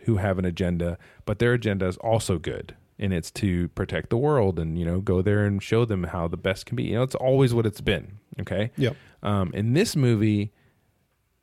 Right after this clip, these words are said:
Speaker 1: the influences on him aren't strong enough for me to make it believable. That's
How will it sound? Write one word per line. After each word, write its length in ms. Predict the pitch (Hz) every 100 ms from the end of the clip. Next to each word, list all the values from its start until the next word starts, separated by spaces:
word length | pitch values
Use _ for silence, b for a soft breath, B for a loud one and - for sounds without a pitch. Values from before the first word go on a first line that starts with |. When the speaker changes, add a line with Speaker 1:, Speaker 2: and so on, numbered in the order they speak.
| _ _ _ _ _ _ _ 117
Speaker 1:
the 160 | 113 95
influences 580 | 123 127 139 135 131 123
on 180 | 131 127
him 380 | 139 143 147 143 _ _ -
aren't 320 | 107 113 -
strong 440 | - - 98 101 110
enough 200 | 117 117
for 160 | 135
me 280 | 131 135 135 -
to 120 | 101
make 200 | 95 90
it 140 | 80
believable. 600 | 73 76 67 78 - - - _
That's 360 | 104 110 -